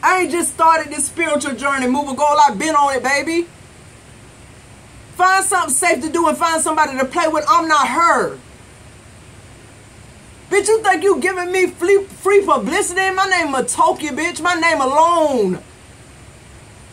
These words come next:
My name alone speaks for itself, bitch. You ever heard anybody named Matoki, bitch? I know so many Veronicas, bitch.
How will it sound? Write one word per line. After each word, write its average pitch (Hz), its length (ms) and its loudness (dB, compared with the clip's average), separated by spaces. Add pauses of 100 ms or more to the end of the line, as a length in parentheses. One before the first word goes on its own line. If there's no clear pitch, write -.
(1040)
My 370 140 4
name 381 260 2
alone 320 420 2
speaks 320 340 -4
for 294 200 0
itself, 285 400 0
bitch. 294 320 -8
You 392 180 2
ever 359 160 2
heard 381 280 2
anybody 370 380 0
named 370 260 -2
Matoki, 359 380 0
bitch? 359 160 -6
I 370 140 0
know 349 140 -2
so 359 180 -2
many 349 160 -4
Veronicas, 302 720 0
bitch. 370 520 -6